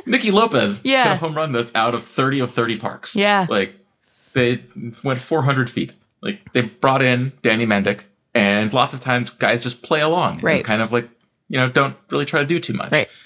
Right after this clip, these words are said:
Speaker 1: And the Braves were just like, "No.
Speaker 2: No.
Speaker 1: Like, this, I'm gonna make this hurt."
Speaker 2: Right.
Speaker 1: And I really appreciate that. If you bring in a position player to pitch when you're losing twelve to three and the other team embarrasses you,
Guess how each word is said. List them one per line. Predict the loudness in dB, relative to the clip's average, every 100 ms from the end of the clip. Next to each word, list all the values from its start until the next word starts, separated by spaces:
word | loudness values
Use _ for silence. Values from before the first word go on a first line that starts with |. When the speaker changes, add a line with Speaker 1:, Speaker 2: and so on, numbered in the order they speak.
| _
Speaker 1:
And | 0 2
the |
Braves | 4 2 2 0
were |
just | -4 0
like, | 0 2
"No. | 2 0 0
Speaker 2:
No. | -2 -2 -2 -6
Speaker 1:
Like, | -6
this, | -2 -4 -4
I'm | -4 0
gonna | 4
make | 2 2
this | -4
hurt." | -6 -14 -6
Speaker 2:
Right. | -2 -2 -4 _ 0
Speaker 1:
And | 2 2 0 -2 0
I |
really | 2 2 0
appreciate | 0 -6 -8 -12 -10
that. | -8 -6
If | -4
you | -2 -2
bring | 0 0 2
in | 0 -2 -4
a | -6
position | -4 -4 -2
player | 0 0
to | 0
pitch | -4 -6 -6 -12 -14 _ _ _ _ _ _ 2
when | 4
you're | 6
losing | 2 0 -2
twelve | 2 0 0
to |
three | -6 -6 -6 -8 _ _ _ _ _ _ _ 2
and | 4
the | 4
other | 2
team | 0 -2
embarrasses | 0 0 0 -2 -4
you, | -2 -4